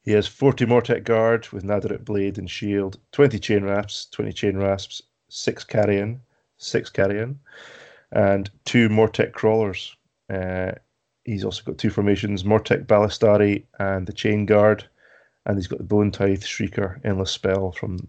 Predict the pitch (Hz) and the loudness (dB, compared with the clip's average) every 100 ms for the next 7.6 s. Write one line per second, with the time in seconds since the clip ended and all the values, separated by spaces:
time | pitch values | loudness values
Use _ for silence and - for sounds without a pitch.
0 | _ - 104 95 98 101 101 - 139 131 | _ -6 -4 -2 -4 -4 -8 0 4 6
1 | 123 110 131 123 135 - - - _ _ | 4 4 6 4 2 -6 -12 -14 _ _
2 | _ - 165 101 98 95 101 98 - - | _ 0 0 2 0 0 -2 -4 -6 -16
3 | - 113 104 98 - - 110 92 95 95 | -4 -4 -4 -4 -4 -2 -4 -2 -2 -4
4 | 95 - - _ _ _ _ _ _ _ | -8 -12 -16 _ _ _ _ _ _ _
5 | _ _ _ _ - 101 107 98 107 101 | _ _ _ _ -2 0 2 6 8 6
6 | 85 - - 113 104 104 101 - 156 135 | 2 -14 2 2 4 0 2 4 6 6
7 | 147 120 135 110 - | 6 6 4 2 -4